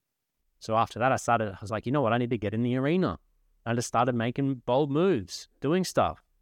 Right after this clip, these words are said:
and things change very quickly. It doesn't have to take very long. Things can change quickly. And I dare say that sometimes you need to be in the right environment. You need to have something that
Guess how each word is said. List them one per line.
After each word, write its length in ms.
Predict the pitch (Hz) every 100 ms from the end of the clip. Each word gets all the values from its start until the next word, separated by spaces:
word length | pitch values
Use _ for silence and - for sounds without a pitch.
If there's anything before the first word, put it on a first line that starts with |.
| _
and 100 | 107
things 300 | - 156 143
change 320 | - 143 147 104
very 240 | 127 147
quickly. 440 | - 156 - 120
It 80 | 90
doesn't 200 | 147 175
have 160 | 170 175
to 100 | 151
take 220 | 139 143
very 200 | 139 143
long. 400 | 123 147 113 - _ _ _ _ _ _ _ _
Things 220 | 123 139 -
can 100 | 147
change 540 | 131 135 127 - - _ _ _ _ _
quickly. 480 | - 180 143 92 - _ _ _ _ _ _ _ _ _ _
And 360 | 135 135 151 165
I 120 | 123 110
dare 280 | 120 131
say 600 | 139 - 143 135 156 180 _ _ _ _ _ _ _ _
that 320 | - 120 143 - _ _ _ _
sometimes 500 | - 131 - 143 123
you 60 |
need 220 | 117 123 117
to 60 |
be 140 | 104 117
in 100 | 113
the 80 |
right 200 | 107 101
environment. 500 | 98 90 87 85 80 - _ _ _ _ _
You 100 | 110
need 160 | 120 123
to 80 | 113
have 240 | - 120
something 480 | - 117 110 110 107
that 220 | 107 92